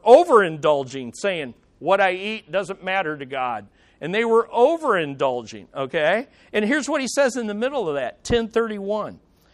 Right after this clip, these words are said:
"Whether then you eat or drink, whatever you do, do all to the glory of God." So the ultimate goal of history has to do with your eating. How little you eat,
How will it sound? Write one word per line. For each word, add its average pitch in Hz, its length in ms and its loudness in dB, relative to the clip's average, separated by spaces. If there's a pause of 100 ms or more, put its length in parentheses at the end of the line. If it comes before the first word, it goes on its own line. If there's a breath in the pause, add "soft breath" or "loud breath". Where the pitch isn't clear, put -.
(180 soft breath)
"Whether 294 380 6
then 269 260 4
you 190 220 -4
eat 269 260 -4
or 240 100 0
drink, 214 460 -4
whatever 214 400 0
you 247 180 -6
do, 269 360 -6
do 208 300 -6
all 247 240 0
to 262 180 -10
the 247 100 -10
glory 220 360 -4
of 226 100 -10
God." 294 260 -6
So 247 240 -2 (280 loud breath)
the 247 140 0
ultimate 330 420 0
goal 233 260 6
of 202 280 -14
history 226 540 -6 (240 soft breath)
has 269 280 -2
to 277 120 -6
do 285 180 -4
with 277 220 -6
your 277 280 -8
eating. 285 580 -6 (2000)
How 156 180 0
little 208 360 0
you 254 200 -4
eat, 311 260 -8